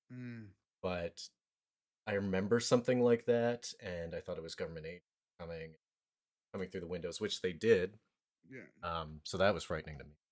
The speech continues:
Speaker 1: Yeah, like, trying to remember back when I was a kid, like, I think that's kind of the part that only, that really clicks with me as being something that I was creeped out about was, again, like, the nasa suits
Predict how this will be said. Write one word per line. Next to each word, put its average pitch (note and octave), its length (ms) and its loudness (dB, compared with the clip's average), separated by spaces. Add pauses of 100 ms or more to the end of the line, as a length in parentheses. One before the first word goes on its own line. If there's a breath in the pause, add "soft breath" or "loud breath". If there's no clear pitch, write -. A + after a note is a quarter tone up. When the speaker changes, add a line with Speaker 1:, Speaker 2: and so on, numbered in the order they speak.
(120)
Speaker 1:
Yeah, G#3+ 320 -4
like, G3+ 200 -4 (360)
trying A#3 180 -4
to C#4 80 -2
remember F#3+ 300 -2
back D3+ 180 0
when C#3 100 -4
I C#3 80 -2
was C#3 140 -6
a - 140 -20
kid, A#2 420 -6 (120)
like, B2 380 -10 (2000 loud breath)
I D#3+ 80 2
think A3 400 -6
that's - 480 -2 (200)
kind D#3+ 180 -4
of F#3+ 120 -6
the G3+ 80 -2
part C#3+ 360 -6 (420)
that B2 100 -8
only, B2+ 380 -8 (160)
that A#2+ 160 -8 (120)
really A#2 220 -8 (800)
clicks - 240 -8
with - 160 -12
me A#2 60 -4
as A2 100 -8
being A2+ 160 -10
something G#2+ 300 -10
that G#2+ 100 -8
I G#2+ 80 -6
was G#2 680 -12 (520)
creeped B2 240 -2
out A#2+ 80 6
about B2 240 2
was, G#2+ 180 -2
again, G#2 240 -4
like, F#2+ 160 -8
the F#2+ 260 -6 (160)
nasa G#2 440 -4
suits - 640 -4